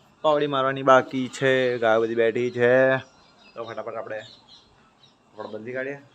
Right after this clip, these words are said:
પછી કન્ટિન્યુ. સવારમાં તો હું તબેલે નહોતો આવ્યો, કેમ કે પાંચ વાગે તો હું તને માં થોડા પછી નીકળી પણ ગયો હતો, છ વાગે તો મંદિર હતો ત્યાં આગળ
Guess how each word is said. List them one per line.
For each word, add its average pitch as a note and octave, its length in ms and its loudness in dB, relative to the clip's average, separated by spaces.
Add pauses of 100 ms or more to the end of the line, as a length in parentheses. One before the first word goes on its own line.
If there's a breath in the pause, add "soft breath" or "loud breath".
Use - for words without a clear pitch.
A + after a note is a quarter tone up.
(120)
પછી - 280 -20 (260)
કન્ટિન્યુ. G#2 540 -12 (1700)
સવારમાં C3 400 -10
તો A#2 80 -10
હું A#2 100 -12
તબેલે A2 340 -8
નહોતો A2 220 -6
આવ્યો, - 240 -4 (960)
કેમ A2+ 120 -20
કે A2+ 120 -14 (240)
પાંચ A2 320 -4
વાગે A2 260 -8
તો A2+ 100 -16
હું A2 100 -14
તને G#2+ 100 -14 (420)
માં B2+ 180 -12 (920)
થોડા A#2 220 -8
પછી A#2+ 200 -12
નીકળી B2+ 260 -18
પણ D3+ 120 -16
ગયો G2+ 120 -16
હતો, G#2 240 -16
છ - 100 -20
વાગે A2+ 180 -10
તો G#2+ 80 -16
મંદિર G2+ 300 -18
હતો F#2 160 -20
ત્યાં F#2 220 -20
આગળ F#2+ 200 -20